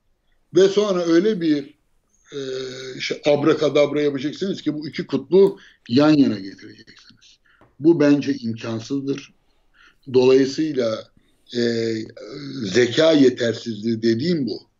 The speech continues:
Ya da ikincisi ki Türkiye'de şu anda bu çok yaygın. Batı'da Hristiyanlar bunu yapıyor. Amerika'da filan çok yaygın biliyorum. E, ahlaksız olmanız gerekir. Yani siz de anlattıklarınızın palavra olduğunu bilirsiniz.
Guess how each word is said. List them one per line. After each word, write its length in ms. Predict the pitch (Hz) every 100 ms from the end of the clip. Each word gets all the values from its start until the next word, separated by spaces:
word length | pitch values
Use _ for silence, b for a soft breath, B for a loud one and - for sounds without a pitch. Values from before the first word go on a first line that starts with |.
| -
Ya 260 | 147 147
da 280 | 139 160 220 - _ _
ikincisi 540 | 135 123 123 117 - 139
ki 120 | -
Türkiye'de 500 | 143 135 - 117 113
şu 180 | 107 117
anda 360 | 107 98 101
bu 260 | 110 120 113 B B B _
çok 420 | - 143 135 110
yaygın. 460 | 110 95 92 98 104
Batı'da 560 | 117 127 113 110 107 b b
Hristiyanlar 720 | - 120 113 - 113 107 104 95
bunu 160 | 92
yapıyor. 260 | 87 - 98
Amerika'da 500 | 101 92 85 90 90
filan 300 | - 95 92
çok 280 | - - -
yaygın 480 | 82 80 110 107 98
biliyorum. 600 | 98 90 - 104 117 113 _ B B B B B B B B B -
E, 160 | 107
ahlaksız 680 | 107 120 113 123 - 113 98 -
olmanız 500 | - 92 87 87 87
gerekir. 680 | - - - - - - - _ _ b b -
Yani 260 | 143 127 120
siz 340 | - 165 110
de 160 | 107 101
anlattıklarınızın 920 | - 120 117 113 - - 101 101 101
palavra 400 | 120 117 110 107
olduğunu 420 | 98 98 101 95
bilirsiniz. 760 | 104 120 131 - 120 - -